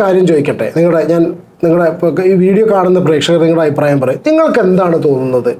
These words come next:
രേണു ബിഗ് ബോസിലേക്ക് പോയിട്ടുണ്ടാവോ, അതോ ഇത് വെറും, just വെറും ഒരു നാടകം മാത്രമാണോ രേണുവിൻ്റെ എന്ന് എനിക്കെന്തോ ഒരു പേഴ്സണലി സംശയമുണ്ട്.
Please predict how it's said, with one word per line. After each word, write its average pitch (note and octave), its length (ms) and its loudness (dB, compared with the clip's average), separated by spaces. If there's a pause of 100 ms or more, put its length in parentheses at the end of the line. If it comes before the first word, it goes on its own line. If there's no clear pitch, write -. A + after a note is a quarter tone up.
(140)
രേണു G#3 280 2
ബിഗ് D#3 320 0
ബോസിലേക്ക് F3 380 0
പോയിട്ടുണ്ടാവോ, C#3+ 760 0 (100)
അതോ G#3+ 360 0
ഇത് A#3+ 200 0
വെറും, G#3+ 340 2
just F#3 280 -4 (100)
വെറും F#3 280 2
ഒരു D#3+ 100 0 (180)
നാടകം F3+ 500 0
മാത്രമാണോ C#3+ 580 0
രേണുവിൻ്റെ C#3 580 0 (380)
എന്ന് A#3 160 0
എനിക്കെന്തോ C4 640 0
ഒരു G3+ 80 2
പേഴ്സണലി D#3+ 420 0
സംശയമുണ്ട്. - 600 -6